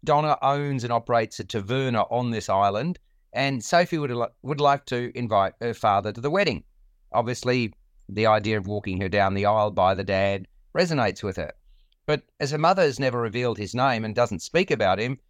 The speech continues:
Sophie has no idea who he is. She discovers her mum's old diary, that, and, and that points to three men about whom Donna wrote fondly twenty-one years ago. So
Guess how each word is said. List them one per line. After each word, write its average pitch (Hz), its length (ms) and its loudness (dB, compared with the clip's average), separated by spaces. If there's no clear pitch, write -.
Sophie 156 520 0
has 120 160 -2
no 120 180 2
idea 104 280 0
who 98 160 -4
he 135 200 -2
is. - 300 -8
She 170 600 -4
discovers 175 560 2
her 151 80 -4
mum's 135 260 0
old 120 240 2
diary, 110 580 0
that, 113 300 -2
and, 139 220 -2
and 151 120 -2
that - 180 0
points - 380 -2
to 120 280 -2
three 147 380 -2
men 120 500 0
about 117 380 2
whom 127 240 -2
Donna 120 320 2
wrote 127 260 2
fondly 110 760 -2
twenty-one 104 640 0
years 101 280 -2
ago. 85 300 -2
So 107 280 2